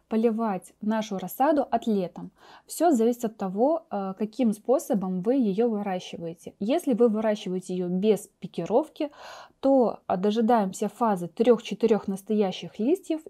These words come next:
и можно проводить первую обработку Атлетом. Если вы все-таки распикировали рассаду,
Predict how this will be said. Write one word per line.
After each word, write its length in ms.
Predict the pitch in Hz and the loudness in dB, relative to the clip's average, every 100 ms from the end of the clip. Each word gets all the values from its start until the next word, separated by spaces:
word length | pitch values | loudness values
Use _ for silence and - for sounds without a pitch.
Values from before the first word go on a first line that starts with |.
| - | -2
и 180 | 294 | 0
можно 480 | 285 190 240 320 240 | 0 0 0 2 0
проводить 560 | - 185 180 190 302 - | -2 -6 -2 -2 -2 -4
первую 440 | 233 285 262 202 - | 0 0 2 -2 -4
обработку 720 | 165 180 175 214 262 - 202 | -8 -6 0 2 2 -2 -6
Атлетом. 640 | 214 214 208 180 170 175 190 _ - - - - | -6 -2 0 0 -4 -12 -18 _ -20 -20 -14 -4
Если 400 | 208 302 277 233 | 0 2 2 2
вы 120 | 208 | 0
все-таки 560 | 214 220 208 190 175 - | 0 -2 -2 -6 -8 -4
распикировали 880 | 233 247 - 196 - 233 277 294 285 | -4 -2 -6 -6 0 2 2 2 2
рассаду, 640 | 269 269 247 240 226 254 | 0 -2 0 0 0 -4